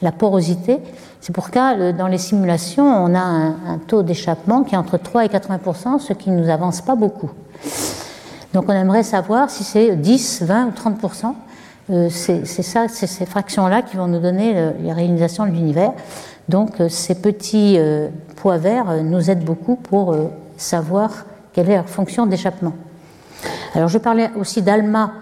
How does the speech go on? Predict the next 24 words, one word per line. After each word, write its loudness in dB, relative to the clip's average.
pour 2
essayer 2
d'avoir 2
plus 0
de 4
renseignements 2
sur -2
ces -2
galaxies 0
à 2
grand 0
redshift. -2
Et 4
en 4
effet, 2
euh, 2
vous 0
avez 4
une 4
raie 2
qui -4
est, 4
euh, 2
très, 2